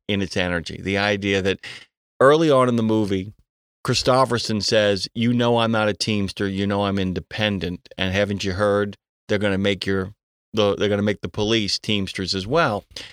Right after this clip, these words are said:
At which he responds, "I'm never gonna join your stinking union." He says, "You forget, Lyle, I'm independent. That's one of the,"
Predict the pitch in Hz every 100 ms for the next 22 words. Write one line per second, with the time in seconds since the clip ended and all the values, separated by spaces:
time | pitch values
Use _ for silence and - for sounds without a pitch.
0 | - - 110 110 120 120 107 98 101 101
1 | 107 107 101 98 98 98 101 95 90 -
2 | 98 90 90 107 113 87 90 82 90 85
3 | - 95 - 98 120 80 90 92 101 98
4 | 101 95 90 110 113 87 85 95 95 98
5 | 98 101 -